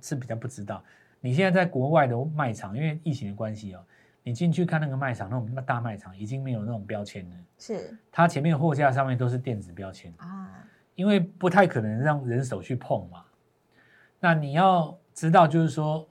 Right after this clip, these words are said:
Speaker 1: 货架上还有多少，或者是说你如果去过美国那种大卖场、沃尔玛那种大卖场的话，哇，那里面真的是很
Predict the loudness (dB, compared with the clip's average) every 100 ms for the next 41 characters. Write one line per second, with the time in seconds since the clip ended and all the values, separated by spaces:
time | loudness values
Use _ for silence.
0 | 0 2 6 4 4 2 0 -2 -4 -4
1 | -6 -8 -4 -4 -4 -6 -4 -4 -6 -10
2 | -16 -6 -4 -2 -4 -2 -4 -6 -8 -8
3 | -6 -6 -4 -6 -6 -12 -12 -8 -4 -4
4 | -4 -6 -6 -6 -10 -12 -12 -12 -12 -20
5 | -20 _ _ _ _ -2 0 2 0 -2
6 | -2 -2 -4